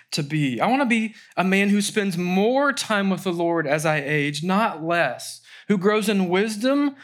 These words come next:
but also soft-heartedness. I want to be the kind of man who has such a strong foundation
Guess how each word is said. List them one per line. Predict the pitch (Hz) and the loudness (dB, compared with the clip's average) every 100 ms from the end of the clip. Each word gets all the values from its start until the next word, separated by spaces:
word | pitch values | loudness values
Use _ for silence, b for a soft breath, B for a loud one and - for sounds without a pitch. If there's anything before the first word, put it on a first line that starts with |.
| B | B
but | 180 | -6
also | 156 180 220 - 226 208 | 0 0 0 -2 -2 -2
soft-heartedness. | - 185 196 196 - 156 165 147 123 - - - - - _ _ _ _ _ _ _ _ _ - B B B - | -2 0 -2 -4 -10 -4 -4 -4 -10 -18 -20 -20 -20 -20 _ _ _ _ _ _ _ _ _ -20 B B B -2
I | |
want | 277 | 2
to | |
be | 320 | 2
the | 302 | 2
kind | - 254 | 0 0
of | |
man | 247 233 | 2 2
who | 233 | 2
has | 220 214 | 0 0
such | 247 | -2
a | 254 | 0
strong | - 233 233 | 0 0 -2
foundation | 226 226 208 175 190 226 247 - 180 175 | -2 0 0 0 0 0 0 -2 -2 -4